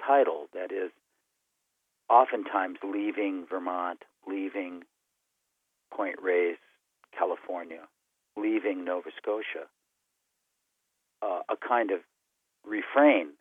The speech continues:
is, "I really hate to leave this place." But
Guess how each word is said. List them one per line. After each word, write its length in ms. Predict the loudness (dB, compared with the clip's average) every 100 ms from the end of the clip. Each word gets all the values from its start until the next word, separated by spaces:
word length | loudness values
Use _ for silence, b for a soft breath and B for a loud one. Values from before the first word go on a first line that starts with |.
| _ _ _
is, 240 | -2 0 0
"I 120 | 0
really 340 | 0 0 0 0
hate 240 | 0 0
to 120 | -2
leave 200 | -8 -8
this 180 | -8 -12 -4
place." 260 | 0 0 -2 _ _ _ _ _ _ _
But 300 | 8 8 8